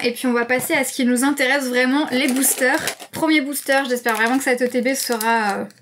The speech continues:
chanceuse, en tout cas plus que celle de Gadzil, tant qu'à faire. C'est parti, on commence avec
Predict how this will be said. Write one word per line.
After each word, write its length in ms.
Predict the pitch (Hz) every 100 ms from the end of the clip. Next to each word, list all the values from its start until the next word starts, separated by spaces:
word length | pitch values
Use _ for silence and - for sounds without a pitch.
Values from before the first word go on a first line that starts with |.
| -
chanceuse, 640 | - - 302 - 330 330 277
en 100 | 240
tout 80 |
cas 140 | - 269
plus 260 | - 339
que 80 | 302
celle 180 | 269 277
de 80 | 254
Gadzil, 480 | 247 247 226 269 277
tant 140 | 247
qu'à 160 | 226 214
faire. 260 | 226 262 - - - - - - - - - - - - - - - -
C'est 280 | - 359 339
parti, 560 | 294 262 - 339 294 247
on 120 | 269
commence 400 | 269 277 320 -
avec 440 | 233 269 - -